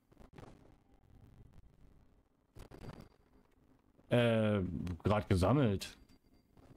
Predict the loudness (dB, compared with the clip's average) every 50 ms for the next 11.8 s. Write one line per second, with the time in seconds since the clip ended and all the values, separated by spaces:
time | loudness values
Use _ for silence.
0 | -20 -20 _ -20 -20 _ _ _ _ _ _ _ _ _ _ _ _ _ _ _
1 | _ _ _ _ _ _ -20 -16 -16 -14 -14 -14 -16 -16 -18 -20 -20 -20 _ _
2 | _ _ _ _ _ _ _ _ _ 0 0 2 4 4 4 2 2 2 2 4
3 | 4 4 4 2 2 2 2 2 2 2 2 2 4 2 0 -2 -8 _ _ _
4 | 0 2 4 4 2 0 0 0 2 4 4 4 6 4 4 4 2 -2 -6 _
5 | _ _ _ _ _ _ -20 -20 -20 -20 -20 -20 -20 -20 _ _ _ _ _ _
6 | _ _ _ _ _ _ _ _ _ _ _ _ _ -2 0 0 2 2 4 4
7 | 2 2 4 4 4 4 4 4 4 2 2 0 2 2 2 2 2 2 2 2
8 | 4 4 4 4 4 2 0 0 0 -2 0 0 2 2 4 4 4 4 4 4
9 | 4 4 4 2 2 0 0 0 0 0 0 0 0 0 0 -2 0 2 4 4
10 | 4 4 2 2 2 0 2 4 4 4 4 4 2 0 0 2 0 2 2 2
11 | 2 4 4 4 4 4 2 0 0 0 0 0 0 -2 -4 -10